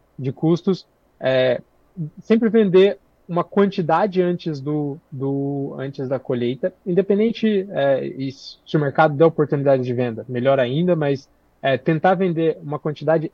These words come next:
antes da colheita, porque pode ser que as, o, as coisas melhorem e a gente tenha uma produção de cento e cinquenta e oito, é, cento e sessenta, que é o que antes era, antes estava sendo estimado,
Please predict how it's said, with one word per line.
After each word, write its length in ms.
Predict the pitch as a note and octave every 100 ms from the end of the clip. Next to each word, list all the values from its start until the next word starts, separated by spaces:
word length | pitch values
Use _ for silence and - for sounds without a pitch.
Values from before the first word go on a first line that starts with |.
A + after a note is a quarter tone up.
| -
antes 260 | A3 B3 A3+
da 120 | G#3
colheita, 400 | - E3+ C3 B2
porque 360 | - G3 A3+ A3 _ _ _ -
pode 200 | B3+ B3
ser 200 | - A#3
que 280 | A#3 A#3+ A#3+ - _
as, 360 | - F#3+ F#3 -
o, 480 | D3+ D#3 D#3+ F3 D#3+ D3+ D3+ C#3 F3
as 120 | D3+
coisas 260 | - F3 E3
melhorem 500 | F3+ G3 A3 A#3+ A3
e 20 |
a 40 | F#3+
gente 220 | F#3+ -
tenha 140 | G3
uma 80 | G3
produção 320 | F#3 F3+ F#3+
de 80 | F3+
cento 160 | F#3+ F3
e 20 |
cinquenta 340 | F3+ F3+ E3+
e 60 | E3+
oito, 440 | F3 D3+ - A#2 - _ _ _ _ _ -
é, 200 | A#2+ G#2 _
cento 220 | - B2+
e 40 |
sessenta, 420 | C3+ - F3 D3
que 100 | B2+
é 40 | C3
o 80 | B2+
que 320 | - B2 A#2+
antes 320 | - D#3 D3+ -
era, 220 | B2+ C3
antes 260 | D#3 D3+ C#3+
estava 240 | - C3
sendo 180 | B2+ C3
estimado, 500 | A#2+ - C#3+ D3 A2+